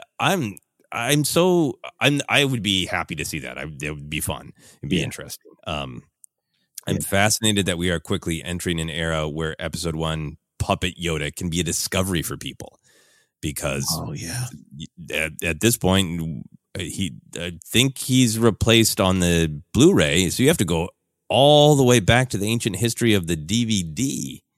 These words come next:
Speaker 2: Mm-hmm.
Speaker 1: to
Speaker 2: Mm-hmm.
Speaker 1: encounter Puppet Yoda. Uh, so I, I, my thoughts go out to <laughs> young fans Googling Yoda and going,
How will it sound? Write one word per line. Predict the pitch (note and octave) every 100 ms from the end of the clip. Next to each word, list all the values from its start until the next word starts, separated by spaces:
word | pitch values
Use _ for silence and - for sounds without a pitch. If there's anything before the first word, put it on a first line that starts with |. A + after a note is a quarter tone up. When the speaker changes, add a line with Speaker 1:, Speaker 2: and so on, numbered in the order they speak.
| _
Speaker 2:
Mm-hmm. | - F2+ F2 F2 G2+ G2+ - _ _ -
Speaker 1:
to | G#2
Speaker 2:
Mm-hmm. | F#2+
Speaker 1:
encounter | F2+ C3+ G#2 F#2+ C#2 -
Puppet | D#2 - C#2 - _ -
Yoda. | D2+ C2 G1+ G1+ - _ - _ -
Uh, | D#2+
so | - D#2+ D2+ -
I, | D2+ E2
I, | D2 E2+
my | D#2+ F2 E2+ G2+
thoughts | G2+ G#2+ A#2+
go | - F2
out | F#2 A#2+
to | - D2 -
<laughs> | - - - - - - - - F3 E3+ -
young | C#3 D3+ E3 C#3
fans | D3 C3+ D3+ C3
Googling | B2+ D3 C#3 G#2+
Yoda | A2 D#3 A#2+
and | F2
going, | F2